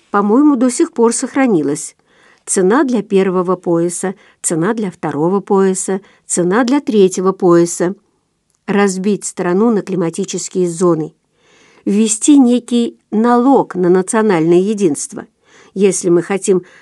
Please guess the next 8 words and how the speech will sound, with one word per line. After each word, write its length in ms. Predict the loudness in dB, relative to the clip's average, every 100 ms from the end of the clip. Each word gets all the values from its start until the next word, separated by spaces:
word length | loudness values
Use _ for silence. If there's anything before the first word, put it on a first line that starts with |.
| _ _
на 140 | 0
северах 720 | 2 2 2 2 0 -2 -8 _ _
какую-то 500 | -6 -2 0 0 2
жизнь 340 | 2 0 0 -2
поддержать. 720 | -2 2 0 0 -4 -8 -16 _ _ _ _ -20 -20 -8
В 60 |
Швеции, 460 | 0 2 2 0 0
например, 520 | 0 0 0 -2